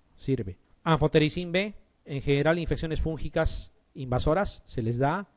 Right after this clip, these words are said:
Para leishmania también, en casos graves, se utiliza, ¿no? ¿Y qué cosa es el miltelfosine? Es un quimioterápico, ya, que se usa para leishmania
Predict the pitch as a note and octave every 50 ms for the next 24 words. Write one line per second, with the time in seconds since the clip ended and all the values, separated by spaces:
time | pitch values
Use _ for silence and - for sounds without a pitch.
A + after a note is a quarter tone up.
0 | _ - C#3+ C3+ C3+ C3+ C3+ C3+ - C#3+ D3+ D#3 D#3 D3 - C3+ C3 C3 C#3+ E3
1 | F#3+ G#3 G3+ - - C#3 C3 A#2+ - C3 - C3+ B2 A#2+ C3+ C#3+ D3 D#3 F#3 G3+
2 | - - - - _ _ _ - B2+ A2+ - C3+ C#3+ E3+ D#3+ - D3+ D#3 F3+ -
3 | _ - C3 D#3 G3+ A3 _ _ _ - E3 D#3+ D#3+ D#3+ D#3+ E3 D3 - E3+ -
4 | A3+ G#3 - G#3 G#3 F#3+ F3 E3 D3 - E3 - - C#3+ - - D#3+ C3+ A2+ G2+
5 | F#2+ - - - - - C#3+ - E3 D3+ - D#3 D3 C#3+ - D#3 D#3+ E3+ - F#3
6 | E3 - G3 A3+ G#3+ - - _ - - C#3 C3+ C3+ D#3 E3+ - - _ - D3+
7 | D3 C#3+ D3 D3 C#3+ - D3+ D3 D3 E3+ E3+ - F3+ F3+ F#3+ G3 F3 - _ _
8 | - D3+ D3+ D#3 D#3+ E3 E3+ E3+ F3 - - - _ - - C#3 C3+ C3+ C3 A#2+
9 | C3+ D3+ D#3 E3 E3+ E3+ E3 E3+ E3+ F3 F3 E3+ -